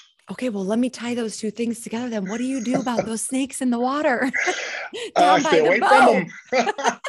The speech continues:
Speaker 2: <laughs> Stay away from them. Oh my gosh! When I, if, if, if I see a snake, I go the other way.
Speaker 1: Okay, good to know.
Speaker 2: <laughs>
Speaker 1: What is something that people would be surprised to know about you?
Speaker 2: Surprised to know about me? Oh my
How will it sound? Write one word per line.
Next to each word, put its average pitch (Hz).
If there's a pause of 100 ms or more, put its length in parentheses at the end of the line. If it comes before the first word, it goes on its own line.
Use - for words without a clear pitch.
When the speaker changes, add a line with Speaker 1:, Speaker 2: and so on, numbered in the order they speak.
(120)
Speaker 2:
<laughs> -
Stay -
away 220
from 240
them. 175 (600)
Oh 185
my 190
gosh! 180
When 156
I, 175 (220)
if, 151 (180)
if, 156 (880)
if -
I 143
see 175
a 160
snake, 202
I 165
go 151
the 147
other 139
way. 113 (520)
Speaker 1:
Okay, 220
good 190
to 220
know. 190 (640)
Speaker 2:
<laughs> 233
Speaker 1:
What 277
is 349
something 294
that 254
people 240
would 233
be 226
surprised 208
to 220
know 196
about 170
you? 170 (1120)
Speaker 2:
Surprised 208
to 175
know 170
about 156
me? 123 (680)
Oh 76
my 71